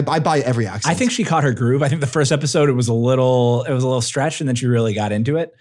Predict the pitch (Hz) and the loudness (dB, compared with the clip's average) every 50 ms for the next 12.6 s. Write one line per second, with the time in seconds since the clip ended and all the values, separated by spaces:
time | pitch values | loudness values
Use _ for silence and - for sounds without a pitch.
0 | _ _ _ _ _ _ _ - - 156 240 233 - - 135 135 180 226 262 233 | _ _ _ _ _ _ _ -4 -2 -2 -2 -2 -4 -2 0 2 2 2 2 0
1 | 240 226 156 165 135 127 120 113 110 113 123 123 123 117 117 98 113 104 92 - | 0 0 0 0 0 0 0 0 2 2 0 0 0 -2 -2 -4 -4 -4 -4 -4
2 | 113 110 - - - 120 107 101 101 98 - - _ _ _ - 117 117 131 120 | -6 -6 -6 -4 -4 -4 -4 -4 -4 -6 -8 -12 _ _ _ -2 0 0 2 2
3 | 120 127 123 110 - 139 143 156 - - 175 147 156 139 113 110 127 123 - 123 | 0 0 -2 -2 0 -2 -2 -2 -2 -6 -6 -4 -4 -4 -2 -2 -4 -4 -4 -4
4 | 107 104 - - - - - 139 147 165 180 190 196 - _ - - 98 _ _ | -6 -6 -8 -10 -12 -10 -6 -4 -2 -2 -2 -2 -4 -8 _ -20 -20 -20 _ _
5 | - 127 110 120 131 117 - 107 98 95 95 90 85 82 87 92 - - - - | -4 -2 -2 -2 -2 -2 -4 -6 -6 -6 -8 -8 -8 -10 -8 -8 -10 -10 -12 -16
6 | - - - - - - 127 - 165 156 143 120 - 120 127 131 139 127 135 113 | -20 -20 -20 -12 -6 -4 -2 0 0 0 0 0 0 2 2 2 2 2 0 0
7 | 110 107 92 76 104 98 - 95 - - 101 92 85 107 107 - 131 113 123 180 | 0 -2 -2 -4 -6 -6 -6 -8 -6 -8 -8 -8 -8 -8 -8 -6 -6 -4 0 0
8 | 185 165 - - 170 208 254 262 - - 196 175 160 143 147 160 147 - 120 113 | 0 0 0 0 -2 -2 -2 -2 -2 -2 -2 0 2 2 2 0 0 -2 -4 -6
9 | 113 110 - - - 135 131 135 110 98 98 135 139 - - 87 85 95 - - | -6 -6 -6 -6 -6 -4 -4 -4 -4 -2 -2 -4 -4 -4 -6 -12 -12 -14 -16 -18
10 | - - - - - 117 127 147 151 151 - - - - 147 147 147 139 139 143 | -20 -20 -18 -10 -4 -2 0 0 0 -2 -4 -8 -6 -2 2 2 2 2 2 0
11 | 156 165 - - - 151 147 123 160 156 131 127 - - - 131 123 120 117 113 | 0 0 0 -2 0 0 2 2 2 2 2 0 -2 -4 -2 0 2 2 2 0
12 | 107 - - - - 139 127 113 95 82 - - | 0 -2 -2 -2 0 0 -2 -2 -4 -10 -12 -16